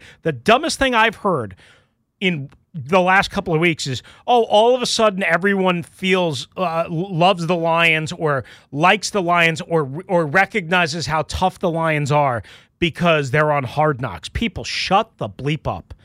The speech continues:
Stop. Stop! If you didn't know that the Lions were tough and plucky last year, you weren't paying attention. They weren't good.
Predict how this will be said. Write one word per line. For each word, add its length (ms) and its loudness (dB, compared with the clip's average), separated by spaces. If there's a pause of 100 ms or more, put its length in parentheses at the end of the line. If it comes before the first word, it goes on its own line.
(100)
Stop. 520 2 (440)
Stop! 640 6 (1200)
If 240 2
you 220 6
didn't 260 4
know 220 6
that 180 6
the 80 2
Lions 500 4
were 140 4
tough 400 2
and 180 0
plucky 600 0 (560)
last 500 4
year, 380 2 (240)
you 160 2
weren't 420 4
paying 320 2
attention. 560 -2 (560)
They 140 4
weren't 560 4
good. 560 6